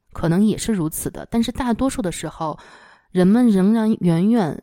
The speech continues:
还没有取得如此及时跟快速的使用功能。现实的情况就是，商业人工智能仍然处于起步的阶段。我们处于的现实世界中，呃，这个A I的开发和应用的前沿，这是我们的位置。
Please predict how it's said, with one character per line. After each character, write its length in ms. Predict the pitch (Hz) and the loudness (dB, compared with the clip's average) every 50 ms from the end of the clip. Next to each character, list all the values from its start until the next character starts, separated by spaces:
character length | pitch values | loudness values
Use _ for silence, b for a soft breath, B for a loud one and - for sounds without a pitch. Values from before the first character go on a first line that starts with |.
| - _ | -16 _
还 160 | - - 208 | -4 0 4
没 140 | 220 220 208 | 4 6 6
有 120 | 214 233 | 6 4
取 220 | 247 - - - 165 | 2 0 -2 -6 -6
得 300 | - - 156 147 - - | -4 -4 -6 -6 -6 -6
如 180 | 147 156 160 | -6 -6 -6
此 240 | 156 - - - 143 | -6 -6 -8 -8 -8
及 240 | - - - 147 156 | -8 -10 -10 -10 -10
时 240 | - - - - 147 | -10 -10 -10 -12 -8
跟 180 | - - 165 | -4 -4 -4
快 240 | 175 - - 214 196 | -2 -2 -2 -4 -4
速 200 | 170 - 156 147 | -4 -4 -6 -8
的 260 | - - 82 - - | -8 -10 -12 -12 -12
使 160 | - - - | -10 -10 -8
用 160 | 147 156 147 131 | -6 -6 -6 -2
功 220 | - 175 208 208 | 0 2 2 2
能。 180 | 190 - - - _ _ _ _ _ _ _ _ _ _ _ _ _ _ _ _ _ _ _ - | 2 0 -4 -10 _ _ _ _ _ _ _ _ _ _ _ _ _ _ _ _ _ _ _ -12
现 260 | - - - 294 277 240 | -8 -2 2 4 4 4
实 120 | - 175 | 2 0
的 60 | 156 | -4
情 220 | 156 - - 156 151 | -4 -4 -4 -4 -4
况 220 | - 180 170 165 | -4 -4 -4 -4
就 140 | - 156 156 | -4 -6 -8
是， 300 | - - - 143 - - B B B B B B B B B B | -10 -10 -10 -12 -14 -14 B B B B B B B B B B
商 260 | - - - 190 302 | -8 -2 2 4 4
业 120 | 302 285 220 | 6 6 6
人 140 | 185 165 165 | 6 6 6
工 160 | 170 175 180 | 4 4 2
智 140 | - - 185 | 2 2 2
能 320 | 170 160 151 147 151 151 | 2 2 2 0 0 2
仍 140 | 156 165 170 | 2 4 4
然 160 | 185 208 220 | 4 4 2
处 160 | 220 - 208 | 2 2 0
于 320 | 180 156 160 156 151 156 165 | 0 2 2 2 2 2 0
起 260 | - - - - - | -2 -6 -8 -8 -6
步 140 | - - 214 | -2 -2 -2
的 80 | - 156 | -2 -2
阶 180 | - - 139 117 | -4 -6 -8 -6
段。 260 | - 117 90 - B B B B B B B B | -6 -6 -6 -6 B B B B B B B B
我 80 | - 175 | 2 4
们 180 | 175 175 185 202 | 4 4 4 2
处 160 | - - 269 | 2 2 2
于 100 | 240 208 | 2 2
的 80 | 208 | 2
现 180 | 220 - - 240 | 0 0 0 0
实 120 | 214 - | 0 0
世 180 | 202 - - 208 | -2 -2 -2 -2
界 160 | 196 208 190 | 0 0 -2
中， 320 | 170 - - 185 185 196 196 b b b b b _ | 0 0 2 2 2 0 0 b b b b b _
呃， 260 | - 170 165 165 160 160 - | -6 -6 -4 -4 -6 -8 -8
这 140 | - - 180 | -8 -8 -8
个 80 | - - | -8 -8
A 200 | - 190 214 226 | -4 -2 -2 0
I 100 | 226 214 | 0 -2
的 80 | 170 | -4
开 300 | 165 - - - 208 220 | -4 -4 -6 -4 -4 -4
发 240 | 208 - 220 220 220 | -4 -2 -4 -6 -4
和 100 | 214 220 | -4 -4
应 240 | 208 202 214 226 240 | -2 2 2 4 4
用 100 | 240 226 | 4 4
的 80 | 196 | 2
前 360 | 151 - - - 156 156 180 196 | 2 -2 -4 -4 -4 -2 -2 -2
沿， 240 | 175 - - 190 - _ _ _ _ _ | -4 -6 -8 -10 -14 _ _ _ _ _
这 100 | - 185 | -8 -6
是 140 | - - | -4 -2
我 100 | 165 151 | -2 -2
们 80 | - - - | -4 -6 -8
的 80 | - | -10
位 180 | - 165 202 196 | -8 -8 -8 -8
置。 240 | - - - - | -6 -8 -10 -10